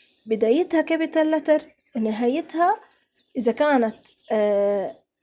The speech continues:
جملة فهي نقطة، وإذا كانت سؤال فهي question mark. ننتقل كمان، آه، لهون نطلعوا في عنا س-، آه، إذا كان ال subject مثلًا Alfredo and Mark،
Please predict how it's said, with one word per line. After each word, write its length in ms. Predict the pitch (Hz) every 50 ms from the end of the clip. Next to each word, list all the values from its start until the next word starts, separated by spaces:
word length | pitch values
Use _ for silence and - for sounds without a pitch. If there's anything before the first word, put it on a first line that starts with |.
| _ _ _ - - - - - -
جملة 480 | 220 202 285 320 320 330 330 349 370 359
فهي 320 | - - 233 226 226 226
نقطة، 380 | 226 277 339 339 - - 320 302
وإذا 180 | 294 269 254 240
كانت 400 | - 277 269 269 262 254 262 -
سؤال 360 | - 240 226 226 226 226 226
فهي 300 | - 220 214 220 214 208
question 520 | 208 - 226 - - - - 269 254 214 175
mark. 160 | - - - - - - _ _ _ _ _ _ _ _ _ _ _ _ _ _ _ _ _ _ _ -
ننتقل 420 | 508 571 523 494 403 349 339 330 320
كمان، 720 | 320 - 311 302 311 320 330 330 330 330 339 339 339 339 - - _ _ - -
آه، 360 | - 254 262 254 254 254 254
لهون 340 | 254 254 262 254 233 247 226
نطلعوا 480 | 226 233 - - 294 277 269 247 233 240
في 200 | 240 - 311 311
عنا 280 | 302 311 294 285 285
س-، 280 | 285 285 - - - -
آه، 320 | 214 165 - 226 226 214
إذا 160 | 226 226 247 240
كان 240 | 240 269 262 262
ال 60 | 247 240
subject 520 | - - 285 269 240 208 202 202 - -
مثلًا 380 | 196 190 - 214 208 214 226 - - - - - - - -
Alfredo 540 | 277 311 320 320 - - 320 320 320 285 311
and 360 | - 277 277 277 262 240 247
Mark، 400 | 240 233 220 226 285 - - -